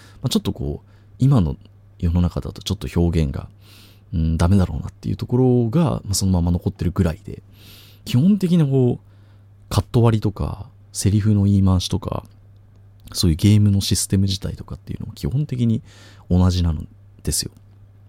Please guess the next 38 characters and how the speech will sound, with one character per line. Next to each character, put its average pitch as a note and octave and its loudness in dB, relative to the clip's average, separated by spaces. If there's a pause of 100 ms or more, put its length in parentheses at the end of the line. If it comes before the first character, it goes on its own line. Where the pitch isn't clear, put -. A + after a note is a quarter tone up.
(360)
だ、 - -8
当 C4 2
時、 - -2 (840)
こ - -4
ん D#3+ 0
な F#3 4
に F3+ 4
面 D#3 4
白 D#3 2
い C#2 0 (420)
シ - -2
ナ E2 4
リ D#2+ 0
オ D2+ 0
で、 D2 -2 (880)
こ - -2
ん - 4
な A2 4
ゲ G2 2
ー G2+ 6
ム A2 4
シ - 0
ス - -4
テ - -12
ム - -10
で - -10
や F2 -12
っ - -20
て - -10
る E2 0
な - -6
ん - -10
て - -20
す - -4
ご F2 -10
い D#3 0
な - -2
と、 - -16